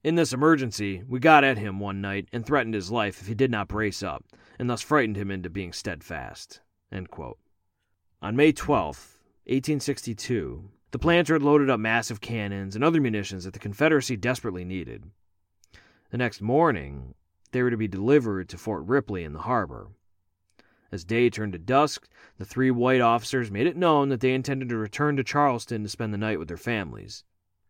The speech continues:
In doing so, they were technically breaking Confederate military orders.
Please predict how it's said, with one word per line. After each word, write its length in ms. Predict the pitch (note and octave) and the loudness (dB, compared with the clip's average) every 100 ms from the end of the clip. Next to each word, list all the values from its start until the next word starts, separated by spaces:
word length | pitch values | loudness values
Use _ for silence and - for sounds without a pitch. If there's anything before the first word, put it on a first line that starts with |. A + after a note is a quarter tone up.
| _ _ - | _ _ -6
In 260 | F#2 E2+ | -6 2
doing 340 | B2+ G#3+ G3 A2 | 6 6 6 0
so, 540 | - B1+ B1+ B1+ - _ _ _ - | -8 -12 -12 -12 -14 _ _ _ -12
they 80 | E2+ | -10
were 100 | F#2+ | -8
technically 720 | - G#3 - - C2+ A#1+ D2 - _ - | -6 -4 -4 -6 -8 -12 -14 -16 _ 0
breaking 360 | D3+ D3 B2+ | 2 4 0
Confederate 540 | G#2 G2+ - A#2+ A2 G2 | -6 -10 -4 -2 -2 -2
military 460 | G#2+ G2+ - F2+ | -4 -6 -6 -8
orders. 680 | - F3+ D#3+ D2 A#1 - - | -2 0 0 -2 -10 -16 -20